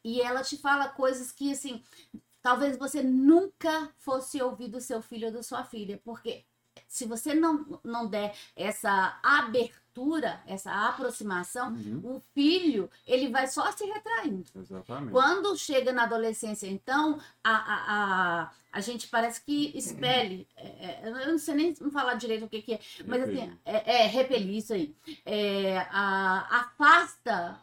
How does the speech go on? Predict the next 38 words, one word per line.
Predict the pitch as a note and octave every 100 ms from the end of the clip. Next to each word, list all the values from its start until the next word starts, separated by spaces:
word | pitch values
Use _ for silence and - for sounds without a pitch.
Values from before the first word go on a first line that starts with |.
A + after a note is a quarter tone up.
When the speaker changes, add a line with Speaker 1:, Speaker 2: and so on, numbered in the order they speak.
| _
Speaker 1:
a, | G#3 -
o, | A3 A3+ A3+ G#3
o, |
os | G#3+ -
pais | - A3 A3 A3
do, | F3+ G#3
do, | F#3 F#3+
do | G3
adolescente, | F#3+ G3+ G3 C4 B3+ - - -
por | E4+ -
Speaker 2:
É. | C4
Speaker 1:
quê? | A3+ G3+ - -
A |
gente | A3 B3 -
tava | A#3 B3
até | C4+
comentando | C#4 D4 D4+ C#4 B3
outro | A#3 A3
Speaker 2:
Isso | G#3 -
Speaker 1:
dia, | - G3+
Speaker 2:
aí. | F3+ -
Speaker 1:
a | A3+
linguagem, | C#4 D#4 E4+ C#4+ C#4+ D#4 E4+ D#4 C4+ A3 -
a | - A3 - _
forma, | C4 D#4+ - D4 B3+ G3 - -
isso | C4 A#3+ D4+
tudo | - D#4
interfere, | E4+ D4+ E4 D#4 - C#4 C4+ G3 - _
né? | G3+ A3+ C#4 - _
Porque | B3 -
o | B3+
adolescente, | C#4+ C#4+ C#4 C4 C#4+ C#4+
por | C#4+
si | - - F#4+
só, | - C#4+ D4+ D#4+ - -
ele | - B3 C4+ C4
já, | C#4 C4 C#4 -
é, | A#3+ B3 B3 A#3+ A3+ G#3